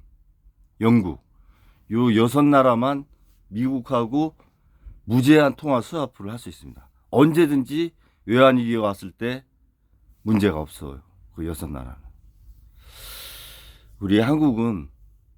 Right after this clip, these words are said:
그런 면에서 외환 보유고가, 어, 아이엠에프에서 권장하는 거에 절반도 안 되고, 실질적인 현금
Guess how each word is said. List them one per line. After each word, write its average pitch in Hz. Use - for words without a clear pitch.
그런 104
면에서 85
외환 120
보유고가, 117
어, 76
아이엠에프에서 85
권장하는 113
거에 95
절반도 98
안 73
되고, 69
실질적인 156
현금 160